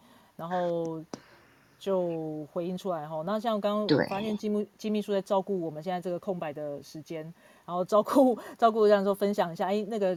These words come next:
Speaker 1: 俊的分-，教养很重要，来分享一下这件事情。我觉得这就是他的运作。那他在说这些话的时候是他的觉醒，对吧？所以我觉得这个，哎，贝斯要分享什么？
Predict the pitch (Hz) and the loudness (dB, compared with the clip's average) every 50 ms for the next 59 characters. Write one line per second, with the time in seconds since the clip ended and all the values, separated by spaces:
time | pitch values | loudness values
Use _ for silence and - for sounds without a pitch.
0 | 170 _ _ - 226 208 196 190 175 185 185 170 160 165 160 - - 185 196 202 | -4 _ _ -6 -4 -2 -2 -2 -2 -2 -2 -2 -2 -4 -6 -6 -6 -6 -6 -8
1 | - - 196 185 175 156 156 165 147 - 175 170 170 170 165 165 156 180 170 170 | -4 0 0 0 0 -2 -6 -8 -10 -8 -8 -6 -4 -4 -4 -6 -6 -8 -10 -8
2 | 180 156 143 143 139 170 151 147 156 160 156 147 156 143 147 147 160 175 - 247 | -8 -10 -12 -10 -8 -8 -8 -8 -8 -10 -14 -14 -14 -14 -14 -10 -10 -8 -6 -6
3 | 240 247 226 226 202 - 208 202 190 175 156 143 - _ - 185 175 165 156 - | -8 -6 -8 -8 -8 -8 -6 -6 -4 -6 -6 -10 -12 _ -12 -12 -10 -10 -8 -8
4 | 180 180 160 143 - - 165 151 151 190 196 185 - 208 202 202 202 196 196 - | -8 -10 -10 -10 -12 -12 -12 -10 -8 -8 -10 -8 -6 -8 -4 -4 -4 -6 -6 -6
5 | - 202 185 185 185 185 185 185 175 170 - 165 170 - 185 175 180 170 156 156 | -6 -6 -4 -4 -6 -6 -6 -6 -6 -6 -6 -8 -8 -8 -10 -10 -10 -10 -10 -10
6 | - - - 143 135 139 - - - - - _ _ _ _ _ _ - - - | -12 -12 -12 -12 -12 -12 -12 -14 -16 -16 -18 _ _ _ _ _ _ -14 -10 -10
7 | 143 - - - - - 254 226 190 160 - 185 160 180 160 - 185 - 160 147 | -10 -10 -12 -18 -12 -8 -2 -2 -2 -2 -4 -6 -6 -6 -6 -6 -8 -8 -6 -8
8 | 147 - 85 78 - - - 208 - _ _ _ _ _ - 330 269 - - - | -8 -8 -12 -14 -10 -8 -8 -8 -8 _ _ _ _ _ -6 -4 -4 -4 -6 -16
9 | _ _ _ - 233 214 - 220 214 214 170 156 160 139 156 | _ _ _ 0 0 0 0 0 -4 -4 -6 -8 -8 -16 -18